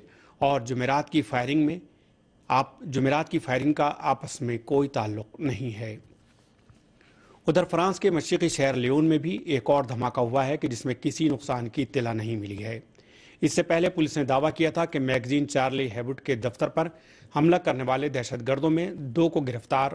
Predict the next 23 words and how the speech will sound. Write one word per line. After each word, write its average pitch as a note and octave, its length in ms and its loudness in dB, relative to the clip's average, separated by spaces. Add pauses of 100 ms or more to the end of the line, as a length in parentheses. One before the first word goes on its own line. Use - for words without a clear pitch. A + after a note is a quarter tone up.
اور C#3 160 0
ایک C#3+ 200 -2
کو C3+ 160 0
ہلاک C3 240 0
کر B2 100 -8
دیا A#2 180 -8
گیا A2 180 -6 (100)
ہے۔ C3+ 120 -10 (1700)
امریکی F#3 360 2
ٹی G3+ 120 0
وی G3 100 2
نے F#3+ 100 4
دعویٰ D#3+ 280 4
کیا D#3+ 160 2
ہے D#3 80 0
کہ D#3+ 260 0
چارلی D3 540 0 (160)
ہیبڈو C3 320 2
نامی C#3+ 280 4
میگزین C3 380 2
کے C#3 120 0
دفتر A#2+ 300 0
پر B2+ 200 -6